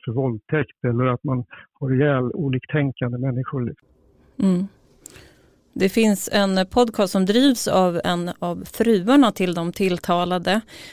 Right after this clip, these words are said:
Speaker 2: idag och, eh, jag lyssnade på den innan den här podden och då sa hon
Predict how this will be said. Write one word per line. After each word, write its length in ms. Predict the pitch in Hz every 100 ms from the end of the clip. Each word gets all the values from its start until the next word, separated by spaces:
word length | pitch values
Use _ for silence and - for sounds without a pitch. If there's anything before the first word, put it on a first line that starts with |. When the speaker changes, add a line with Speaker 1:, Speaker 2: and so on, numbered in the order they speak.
| -
Speaker 2:
idag 500 | 208 202 214 208 208
och, 260 | - -
eh, 280 | 196 185 185
jag 80 | 208
lyssnade 320 | 214 - 202
på 120 | -
den 320 | 190 190 214 208
innan 400 | 190 185 185 175
den 140 | 185
här 80 | 185
podden 480 | 180 196 190 202 185
och 100 | 190
då 120 | 202
sa 420 | - 226 220 208
hon 380 | 185 185 175 175